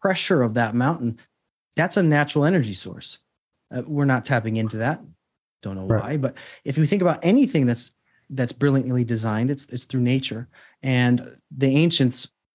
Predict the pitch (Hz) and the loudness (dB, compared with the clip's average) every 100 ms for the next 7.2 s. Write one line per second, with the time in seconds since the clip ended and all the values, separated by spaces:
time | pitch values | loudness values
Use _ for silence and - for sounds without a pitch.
0 | _ _ - 139 156 143 123 120 113 110 | _ _ -4 2 4 4 4 2 0 -2
1 | - 170 147 117 104 _ _ _ _ 127 | 2 4 4 2 -2 _ _ _ _ -2
2 | 120 113 - _ _ 127 120 117 - 113 | 0 -2 -8 _ _ 0 2 2 -2 -2
3 | 117 - 135 127 123 104 - _ _ - | -2 0 2 2 2 -2 -10 _ _ -2
4 | 117 107 117 123 123 123 123 117 113 135 | 0 0 0 0 2 2 2 0 0 2
5 | 131 123 117 - 113 - 123 131 139 131 | 2 2 2 -2 -6 -2 0 0 0 0
6 | 123 123 - 117 113 - - 113 - 107 | 0 -2 -2 -4 -4 -8 -10 -12 -8 -8
7 | 110 104 | -6 -8